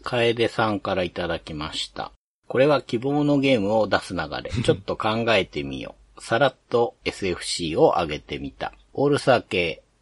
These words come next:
Speaker 1: パロデュースやコンパチシリーズみたいな複数キャラ集合なお祭りゲーム系ですね。とはいえ、お祭り系全部だと多すぎるだろうけど。ロマサガ、かっこサガ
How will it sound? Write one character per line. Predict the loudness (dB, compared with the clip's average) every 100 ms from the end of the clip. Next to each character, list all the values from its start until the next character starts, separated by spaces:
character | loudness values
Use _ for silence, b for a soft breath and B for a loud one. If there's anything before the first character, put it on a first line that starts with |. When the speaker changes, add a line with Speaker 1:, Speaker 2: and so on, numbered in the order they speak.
| _
Speaker 1:
パ | -6
ロ | -2 0
デ | 2
ュ | 0
ー |
ス | 0 2
や | 4 4 0
コ | -6
ン | -4
パ | -2 -4
チ | -2
シ | -2
リ | -2 -4
ー |
ズ | -4
み | -6 -6
た | -6
い | -6
な | -8
複 | -12 -14 -10
数 | 0 0
キ | 2 2
ャ |
ラ | 2
集 | 0 -2 -2 -2
合 | -2 -2
な | -2 -2
お |
祭 | -2 -4 -4 -6 -6
り |
ゲ | -4 -2 -2
ー |
ム | -4 -6
系 | -6 -6
で | -4 -8
す | -8 -10
ね。 | -10 -12 -6
と | -2
は | -2
い | -2 -4
え、 | -6
お | -6
祭 | -8 -8 -8 -10
り | -10
系 | -8 -8 -6
全 | -8 -8
部 | -8
だ | -10 -10
と | -10 -10
多 | -8 -10
す | -10
ぎ | -10
る | -10
だ | -8
ろ | -8 -10
う | -14
け | -16
ど。 | -16 -18 _ _ b _ _ -4
ロ | 0
マ | 2 2
サ | 2 2
ガ、 | 0 -2 _ _
か | 2
っ | 2 0
こ | -8
サ | -4 -4
ガ | -6